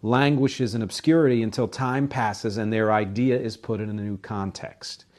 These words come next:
Now that we've experienced so much more change, we understand how vital their idea was even then. But just like with music,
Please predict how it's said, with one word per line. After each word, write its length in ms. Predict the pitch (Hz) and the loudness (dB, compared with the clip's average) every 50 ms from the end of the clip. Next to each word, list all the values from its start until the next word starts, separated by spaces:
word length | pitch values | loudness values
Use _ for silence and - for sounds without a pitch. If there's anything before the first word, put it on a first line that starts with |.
| _ | _
Now 300 | - 117 131 160 185 180 | 0 2 4 4 4 4
that 120 | 165 170 151 | 4 6 6
we've 180 | 143 151 139 | 6 6 6
experienced 680 | 143 139 - - - 135 135 135 131 127 123 117 - - | 4 2 0 -4 0 2 4 4 4 2 0 -2 -4 -4
so 140 | - 120 104 | -4 -2 -2
much 240 | 104 104 98 - | -2 -2 -4 -6
more 140 | - 95 92 | -6 -6 -6
change, 560 | 92 - - - 208 208 156 90 87 98 98 | -6 -6 -6 -4 -2 -2 -2 -2 -4 -6 -6
we 160 | 101 110 110 113 | -4 -4 -2 -2
understand 520 | 120 120 113 110 - - 120 113 113 104 | -2 -2 -2 -4 -4 -4 -4 -4 -4 -4
how 180 | 107 110 107 101 | -4 -4 -4 -6
vital 540 | 90 87 101 110 117 131 127 113 95 87 | -6 -4 -4 -2 -2 0 -2 -2 -2 -6
their 200 | 82 87 92 90 | -6 -8 -8 -6
idea 360 | 92 95 95 90 104 98 95 95 | -6 -6 -6 -4 -4 -4 -4 -4
was 380 | 95 87 87 82 87 87 85 | -4 -6 -6 -6 -6 -8 -8
even 380 | - 131 123 113 90 95 95 90 | -4 -2 -2 -2 -2 -2 -6 -4
then. 320 | 85 135 147 107 71 - - - _ _ - - - - | -4 -4 -4 -4 -8 -12 -18 -20 _ _ -20 -20 -16 -8
But 100 | - 107 | -8 -6
just 240 | - 139 147 147 - | -2 -2 -2 -2 -2
like 240 | 170 160 156 156 - | -4 -4 -4 -4 -6
with 160 | 127 - - | -10 -8 -6
music, 520 | 104 110 123 127 127 170 175 175 - - | -4 -4 -4 -4 -4 -8 -10 -12 -14 -20